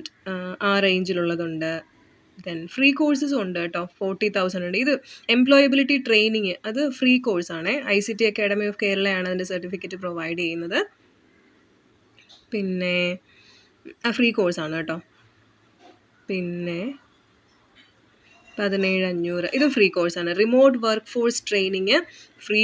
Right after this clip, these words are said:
കോഴ്സസ് ആണ്. പിന്നീട്, ഉം, ഫ്രീ കോഴ്സ് നോക്കട്ടെ. ഫ്രീ കോഴ്സ്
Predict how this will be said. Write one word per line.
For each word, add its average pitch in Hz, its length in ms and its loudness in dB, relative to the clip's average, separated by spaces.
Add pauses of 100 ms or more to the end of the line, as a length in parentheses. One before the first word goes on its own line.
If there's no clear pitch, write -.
കോഴ്സസ് 170 520 -2
ആണ്. 156 260 -4 (1300)
പിന്നീട്, 180 640 -2 (1300)
ഉം, 190 140 -6 (580)
ഫ്രീ 196 240 0 (100)
കോഴ്സ് 175 420 -6
നോക്കട്ടെ. 170 440 -4 (1040)
ഫ്രീ 220 240 -2
കോഴ്സ് 202 520 -2